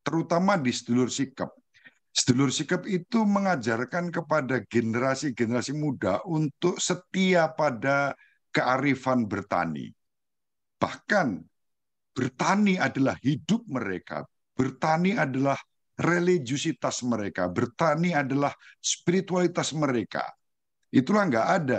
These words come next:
itulah sebabnya nggak ada, eh, Wiji Kendeng misalnya yang tergoda untuk berdagang, untuk menjadi pegawai negeri, karena mereka sekolah formal pun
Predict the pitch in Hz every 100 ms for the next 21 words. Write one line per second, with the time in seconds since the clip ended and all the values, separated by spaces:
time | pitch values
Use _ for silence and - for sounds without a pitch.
0 | - 135 202 185 135 123 151 202 127 120
1 | 160 113 87 82 - - _ _ - 98
2 | 90 87 87 131 - 127 143 113 151 180
3 | 127 - 95 92 107 156 185 _ _ _
4 | _ - 113 123 175 180 - - _ _
5 | _ - 170 113 147 123 185 185 185 190
6 | 147 160 123 202 160 110 85 - _ _
7 | _ _ _ _ - 156 165 185 175 170
8 | 151 147 156 165 156 160 175 185 139 101
9 | 110 76 - _ - - 147 185 151 120
10 | 185 - 156 147 - 156 151 151 151 -
11 | 175